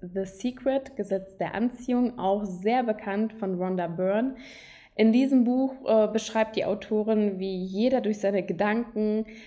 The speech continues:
das eigene Leben positiv beeinflussen kann. Es, äh, gibt dazu auch eine Verfilmung auf Netflix, die müsste auch noch, ähm, dort zu sehen sein. Und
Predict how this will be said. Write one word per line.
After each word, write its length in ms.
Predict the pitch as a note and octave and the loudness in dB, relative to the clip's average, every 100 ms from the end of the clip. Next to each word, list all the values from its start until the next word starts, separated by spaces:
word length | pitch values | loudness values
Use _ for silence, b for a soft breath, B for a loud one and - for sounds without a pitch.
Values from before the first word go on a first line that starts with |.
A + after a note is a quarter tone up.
| - | -8
das 320 | G3 - - | -6 -6 -2
eigene 360 | G#3+ A#3 B3 G#3+ | 2 4 4 4
Leben 460 | G#3 G#3 G3+ G3 | 4 2 2 -2
positiv 640 | G3 A3+ A3+ A3 A3 F#3+ - | -4 -4 -2 -2 -4 -6 -4
beeinflussen 800 | E3 F3+ F#3+ F#3 - E3 - F3 | -4 -2 -4 -4 -8 -10 -8 -10
kann. 320 | - D#3 D#3+ B B B B - | -8 -8 -10 B B B B -6
Es, 280 | G3+ G3+ - | -4 -4 -4
äh, 140 | G3 | -4
gibt 240 | F#3+ A#3 B3+ | -2 -4 -4
dazu 260 | A3+ - | -4 -2
auch 160 | - G#3 | -2 -4
eine 340 | G#3+ F#3+ F#3+ | -4 -4 -4
Verfilmung 680 | F#3 F#3 - C#4 D4 D4 C4+ | -4 -8 4 4 6 4 2
auf 180 | - - | -2 0
Netflix, 560 | A#3 C4 - C4+ C4+ - | 0 0 0 0 0 -4
die 100 | G3+ | -4
müsste 360 | G3+ - - | -4 -4 -6
auch 160 | - F#3+ | -6 -6
noch, 320 | G3 F#3 F#3 F#3 | -4 -6 -8 -8
ähm, 480 | F3 F3 F3 F3 F3+ _ | -6 -6 -8 -10 -14 _
dort 720 | - - - F#3 F#3 F#3 - - | -12 -10 -10 -6 -4 -4 -10 -10
zu 120 | G3+ | -6
sehen 420 | F#3+ C4 C4+ B3 | 0 2 2 2
sein. 440 | A3+ A3 G#3+ G#3+ A3 A3 B B B _ | 2 0 0 0 -2 -6 B B B _
Und 420 | F#3+ G3 G3 F#3+ | -2 0 -2 -6